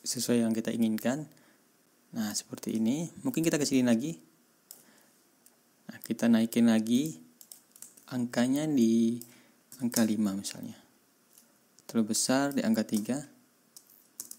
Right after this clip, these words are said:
Oke, seperti ini. Kita bawa ke tengah. Nah, mungkin seperti ini, teman. Ini anggaplah perusahaan kita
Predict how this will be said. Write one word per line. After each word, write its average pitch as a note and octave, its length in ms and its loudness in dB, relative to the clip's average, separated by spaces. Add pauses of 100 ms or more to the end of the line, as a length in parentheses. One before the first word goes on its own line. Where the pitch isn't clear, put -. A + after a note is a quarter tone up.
(1300)
Oke, B2+ 480 0
seperti - 400 -4
ini. B2+ 320 2 (160)
Kita - 240 -8
bawa G#2+ 160 0
ke A2 80 -6
tengah. A#2 320 2 (3500)
Nah, G#2 220 -2
mungkin A#2+ 180 2
seperti C3 300 4
ini, B2+ 100 8
teman. A2+ 220 6
Ini A#2+ 160 6
anggaplah C3 260 4
perusahaan B2+ 320 2
kita A2+ 480 2